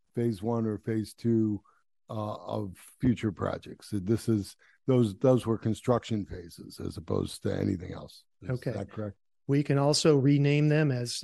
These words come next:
Speaker 2: if they're construction phases, that's just fine for A, B, or C, or one, two, and three.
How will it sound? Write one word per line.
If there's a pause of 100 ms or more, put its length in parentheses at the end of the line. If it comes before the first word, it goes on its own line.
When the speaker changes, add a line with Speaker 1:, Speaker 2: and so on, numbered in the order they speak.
(140)
Speaker 2:
if
they're
construction
phases,
that's (300)
just
fine
for (100)
A,
B,
or
C,
or
one,
two,
and
three.